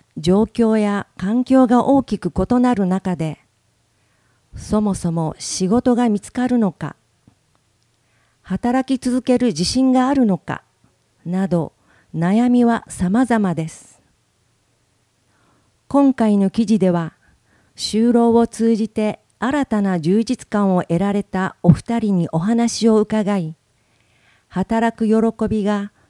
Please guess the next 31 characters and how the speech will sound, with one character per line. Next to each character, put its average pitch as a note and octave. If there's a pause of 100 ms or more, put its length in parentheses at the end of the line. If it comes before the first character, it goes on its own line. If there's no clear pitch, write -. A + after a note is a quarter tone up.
(100)
ど G#3
の C#4
よ A3
う G3
に E3+
第 A3+
二 A3+
の G3
人 G#3
生 F3+
を E3
彩 A3
っ B3
て -
い F3+
る F3+
か E3+
を D#3 (260)
ご E3
紹 G#3+
介 G3
し -
ま F#3
す。 - (1700)
イ C#4+
ン C#4+
タ A3+
ビ D#3+
ュ E3
ー -
一。 G3